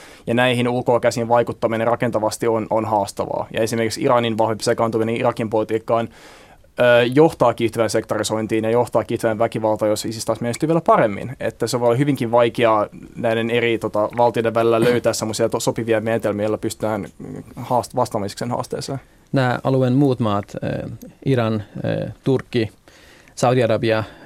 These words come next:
Speaker 2: ja muut, ö, ö, tota, <clears throat> pienemmät maat ovat oikeastaan omalta osaltaan syypäitä siihen, missä me nyt ollaan. Että,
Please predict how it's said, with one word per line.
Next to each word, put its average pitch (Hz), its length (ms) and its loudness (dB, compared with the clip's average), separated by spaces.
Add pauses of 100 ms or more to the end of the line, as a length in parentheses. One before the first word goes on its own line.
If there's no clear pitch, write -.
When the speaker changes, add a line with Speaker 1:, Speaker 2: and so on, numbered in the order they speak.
(100)
Speaker 2:
ja 107 120 0
muut, 113 240 -2 (180)
ö, 98 40 -12 (300)
ö, - 220 0 (960)
tota, 107 440 -2 (400)
<clears throat> 143 500 2
pienemmät 139 280 4
maat 131 180 2 (120)
ovat - 220 0
oikeastaan 139 500 0 (600)
omalta 139 220 0
osaltaan 131 220 0
syypäitä 113 440 2
siihen, 110 420 -2
missä 120 260 -2
me 123 60 0
nyt 123 180 0
ollaan. - 320 -2
Että, - 240 -6